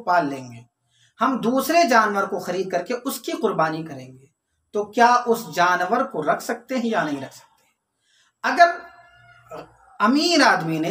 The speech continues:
गनी आदमी ने, या जिसके ऊपर कुर्बानी वाजिब थी, उस शख्स ने कुर्बानी की नीयत से जानवर ख़रीदा और उसके बाद इरादा बदल गया, तो ठीक है, वो कर सकता है, यानी वो जानवर रख ले और दूसरा जानवर ख़रीद करके उसकी कुर्बानी करे।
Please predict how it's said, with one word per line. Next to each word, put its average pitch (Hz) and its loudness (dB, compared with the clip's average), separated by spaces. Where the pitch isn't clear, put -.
गनी 277 4
आदमी 165 0
ने, 143 -2
या 170 0
जिसके 202 -4
ऊपर 233 2
कुर्बानी 185 0
वाजिब 180 2
थी, - -18
उस 330 2
शख्स 339 0
ने 190 2
कुर्बानी 233 4
की 233 -2
नीयत 226 -2
से 208 -8
जानवर 160 0
ख़रीदा 139 -6
और 208 6
उसके 226 2
बाद 226 6
इरादा 185 4
बदल 165 2
गया, 165 0
तो 311 -6
ठीक 294 -4
है, 277 -2
वो 277 -4
कर 302 0
सकता - -8
है, 123 -16
यानी 165 -2
वो 202 -2
जानवर 175 0
रख 220 -2
ले 349 -8
और 208 -2
दूसरा 247 -4
जानवर 160 0
ख़रीद 208 -4
करके 202 -6
उसकी 233 -10
कुर्बानी 139 -8
करे। - -20